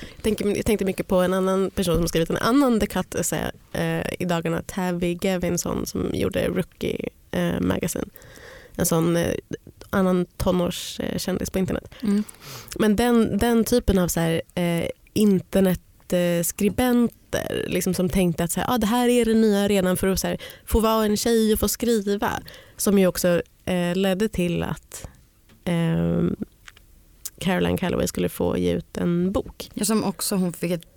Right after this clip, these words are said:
Speaker 2: alltså det var inte att hon fick lite pengar i
Speaker 1: Berätta
Speaker 2: förskott.
Speaker 1: om, eh, bokkontraktet som
Speaker 2: Ja.
Speaker 1: hon skulle få då, som
Speaker 2: Ja, men
Speaker 1: också The Cut in-, sen handlar väldigt
Speaker 2: Ja,
Speaker 1: mycket om.
Speaker 2: den handlar ju mycket om det, eftersom att det är delvis därför Natalie känner sig så lurad ju.
Speaker 1: Mm,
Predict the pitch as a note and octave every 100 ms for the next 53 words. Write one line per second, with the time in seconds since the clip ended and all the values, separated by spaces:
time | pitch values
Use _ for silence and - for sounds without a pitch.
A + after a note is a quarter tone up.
0 | - - F#3 F3 F3+ F#3+ F#3 F3+ A#3+ A3+
1 | F#3 E3+ E3+ G3 - D4+ F3+ - C#3+ D#3
2 | C4+ D4 F3+ E3 E3+ E3+ E3+ E3 E3+ F3
3 | F#3+ - - - F#3 G3 G3+ - - A#3
4 | F3 - E3 E3 D#3+ - G3 B3 F#3+ F3
5 | F3 F3 - - - - - F#3+ - -
6 | F#3 F3+ E3+ F3 E3+ - A3+ G#3 E3+ G3+
7 | A3 G3 G3 G3+ - A#3 G3 E3+ E3 E3+
8 | - E3 E3 - E3+ D#3+ E3 D#3+ D#3 D#3+
9 | D#3+ E3 D#3+ D#3+ D#3+ D#3 D#3 D#3+ D#3 D#3+
10 | D#3 D#3 D#3 D#3+ D3 D#3 C#3+ F3 E3 F#3+
11 | - - G3 E3